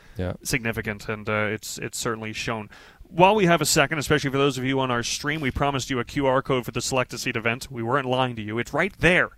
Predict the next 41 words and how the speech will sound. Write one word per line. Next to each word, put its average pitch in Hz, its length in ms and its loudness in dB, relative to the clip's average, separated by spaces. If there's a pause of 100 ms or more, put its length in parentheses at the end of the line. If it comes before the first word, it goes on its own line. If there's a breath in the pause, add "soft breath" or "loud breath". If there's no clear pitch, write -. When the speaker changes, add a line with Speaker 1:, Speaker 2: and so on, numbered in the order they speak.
(160)
Speaker 2:
in 127 120 -10
front 185 260 2
of 160 60 0
your 160 100 4
face. 165 300 0
Again, 143 180 0
if 127 80 0
you're 131 80 0
driving, 131 380 4
don't 160 160 4
look 143 120 0
down. 135 260 -2 (380 loud breath)
Uh, 135 160 8
but 123 140 2
scan 180 240 2
that 165 180 2
Q 160 200 2
R 151 120 6
code 151 320 2
and 131 80 0
you'll 127 80 -2
be 131 100 2
able 127 100 4
to 127 60 4
R 131 180 4
S 123 160 0
V 127 160 -2
P 127 220 -2
to 127 120 -4
the 120 140 -4
seat - 320 -2
selection 143 580 0
event 127 420 0 (380 loud breath)
that 110 140 2
will 113 100 0
be 123 80 0
held 120 200 0
tomorrow 123 460 2
at 110 120 -4
T-Mobile 113 640 -4
Arena 117 420 -2